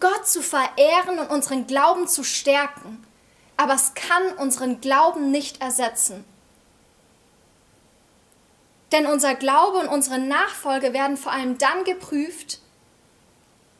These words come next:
wenn wir nicht Jesu Zeichen und Wunder sehen, spüren oder im Natürlichen erleben. Nachfolge beginnt zwar mit den Worten Jesu, "Kommt und ihr werdet sehen",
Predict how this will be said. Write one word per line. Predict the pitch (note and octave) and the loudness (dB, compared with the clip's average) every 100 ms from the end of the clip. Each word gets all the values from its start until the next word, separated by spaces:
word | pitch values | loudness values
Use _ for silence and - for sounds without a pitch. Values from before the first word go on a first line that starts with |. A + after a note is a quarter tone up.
| - | 0
wenn | D4 | 2
wir | C#4+ D#4 | 2 0
nicht | D#4+ G4 F#4 - | 0 0 -2 -8
Jesu | C4+ B3 A#3+ | -4 -4 -4
Zeichen | A3 A#3+ G#3+ G#3+ A3 | -6 -6 -6 -8 -12
und | G#3 G#3 | -12 -10
Wunder | A3 G#3 G3+ G3 | -10 -10 -14 -10
sehen, | - B3 D4 D#4+ F4+ F#4 | -4 0 0 -2 -6 -10
spüren | - - - D4+ C#4+ D4 D4 _ - _ | -10 -10 -6 -2 -2 -4 -8 _ -20 _
oder | - C4+ D4+ | 0 2 2
im | C4+ | 0
Natürlichen | B3+ B3 - D4+ D4 C#4 C4 B3 | -2 -2 -4 -4 -4 -4 -4 -6
erleben. | A#3 A3+ A3+ A3 G3+ F#3 _ _ _ _ _ _ _ _ _ _ _ _ _ _ _ _ _ _ _ _ _ _ _ _ | -6 -6 -6 -6 -10 -18 _ _ _ _ _ _ _ _ _ _ _ _ _ _ _ _ _ _ _ _ _ _ _ _
Nachfolge | B3 F4 G4 F4+ D#4+ D4 | 0 0 0 2 2 0
beginnt | B3 C4 - F#4 | -4 -4 -4 -2
zwar | G#4 - B3+ | -2 -2 -2
mit | B3 B3+ | -4 -4
den | A#3+ G#3+ | -4 0
Worten | B3+ C#4 C#4 | 0 0 -2
Jesu, | B3 C4 B3 A3+ | -6 -4 -6 -8
"Kommt | - - D#4+ D#4 - | -6 0 0 0 -6
und | B3+ | -6
ihr | C4+ A3+ | -4 -2
werdet | A#3+ A#3+ A3 A3 | 0 -2 -4 -2
sehen", | - C4+ A#3+ A#3 | 0 0 -2 -8